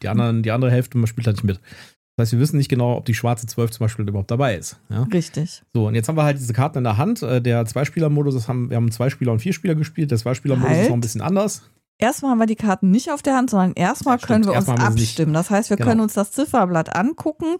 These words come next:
Speaker 1: Und die Anforderungen des
Speaker 2: Oh,
Speaker 1: Ziffernblatts?
Speaker 2: genau, und, äh, eben welche Anforderungen es stellt und uns darüber beraten, wie man hier vielleicht eine schlaue Strategie fahren kann, um die Uhr korrekt zu lösen.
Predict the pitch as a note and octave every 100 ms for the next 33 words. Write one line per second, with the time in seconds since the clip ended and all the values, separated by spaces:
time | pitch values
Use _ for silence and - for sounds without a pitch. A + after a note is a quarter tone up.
0 | - A2 A#2 - A#2 D#3 F#3 F3 E3+ F3
1 | E3 - F3 E3+ F#3 A3 A#3+ G3 F#3 G3+
2 | G#3 G#3+ - G3+ - G#3+ G3 F#3+ G3+ D3
3 | A3 C#4+ D#4 D4+ A#3+ - A#3 A#3+ A3 A3+
4 | G#3 - G3+ G#3 F#3+ F3 D#3 E3 G#3 -
5 | C4 C4 - - - _ - F#3 F#3+ C4+
6 | C4+ B3 A#3+ A#3 A3+ B3 G#3+ G#3 F3+ F#3
7 | - G#3 A3+ A3 - E3 F3 G3+ D4+ C#4+
8 | A3+ A3 A3+ G3+ G#3 - A3 A3+ A3 F#3+
9 | G3 - F#3+ G3 G3+ - G3 F#3 - -
10 | - G#3+ G#3 A3 G3 B2+ A2+